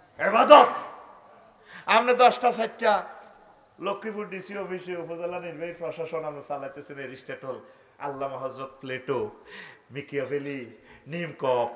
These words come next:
নর্সকম, অ্যারিস্টটল, উড্ডুল চর, ক্যারন ক্রস,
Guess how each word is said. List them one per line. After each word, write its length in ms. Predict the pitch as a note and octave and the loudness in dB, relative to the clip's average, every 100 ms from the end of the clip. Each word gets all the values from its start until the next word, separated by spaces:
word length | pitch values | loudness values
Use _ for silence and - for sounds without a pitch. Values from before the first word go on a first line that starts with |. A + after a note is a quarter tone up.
| - - - - A2+ | -12 -16 -18 -14 -4
নর্সকম, 720 | C#3 D3 - D#3+ C#3 B2 A#2 - - - - - - - - D3 E3 - F3+ - - - - | -4 -4 -4 -2 -2 -4 -10 -18 -18 -18 -14 -8 -8 -8 -14 -18 -20 -20 -16 -14 -14 -16 -4
অ্যারিস্টটল, 600 | F#3 F3+ - E3+ E3+ D3 - | -2 -2 -4 -4 -2 -2 -6
উড্ডুল 460 | G3 D#3+ G#3+ F#3 - | -10 -6 -4 -4 -2
চর, 320 | E3+ C3+ - - - - - | 0 0 0 -10 -16 -14 4
ক্যারন 440 | A3 A3+ B3 A#3+ | 8 10 8 4
ক্রস, 400 | A#3 G3+ F3 | 4 4 4